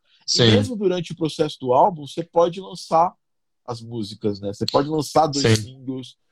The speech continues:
Speaker 1: pra,
Speaker 2: Uhum.
Speaker 1: pra poder, pra as pessoas terem contato com aquilo. Você pode fazer um
Speaker 2: Exatamente.
Speaker 1: financiamento coletivo e aí você vai se comprometer, porque você vai, as pessoas vão tá botando
Speaker 2: Uhum.
Speaker 1: dinheiro naquilo.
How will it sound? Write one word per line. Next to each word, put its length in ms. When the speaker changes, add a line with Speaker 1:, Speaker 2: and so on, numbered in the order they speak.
Speaker 1:
pra, 220
Speaker 2:
Uhum. 100
Speaker 1:
pra 120
poder, 480
pra 180
as 100
pessoas 260
terem 220
contato 540
com 80
aquilo. 540
Você 120
pode 180
fazer 120
um 60
Speaker 2:
Exatamente. 320
Speaker 1:
financiamento 560
coletivo 720
e 80
aí 100
você 220
vai 100
se 80
comprometer, 600
porque 140
você 80
vai, 120
as 100
pessoas 200
vão 100
tá 120
botando 300
Speaker 2:
Uhum. 80
Speaker 1:
dinheiro 280
naquilo. 480